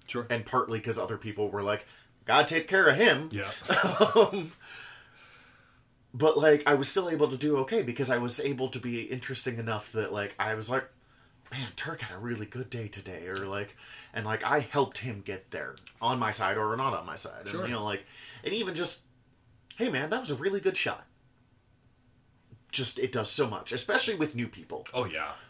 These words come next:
Speaker 2: When you watch them land a pretty shot and you hear, like, four vets be like, "Yeah!"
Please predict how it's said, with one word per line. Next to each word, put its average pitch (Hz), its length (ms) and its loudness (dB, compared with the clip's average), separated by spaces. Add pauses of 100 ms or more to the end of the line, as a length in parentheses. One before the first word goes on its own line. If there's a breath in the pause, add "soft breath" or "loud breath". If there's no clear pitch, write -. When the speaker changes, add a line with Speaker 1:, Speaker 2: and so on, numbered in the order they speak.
Speaker 2:
When 117 180 -2
you 151 160 -2
watch 143 260 4
them 147 140 -2
land 123 200 0
a 113 40 2
pretty 131 240 0
shot 117 400 -2
and 107 120 -8
you 107 140 -8
hear, 110 280 -4
like, 101 180 -2
four 127 220 0
vets 123 200 -2
be 135 100 -2
like, 120 140 0 (260 loud breath)
"Yeah!" 226 960 8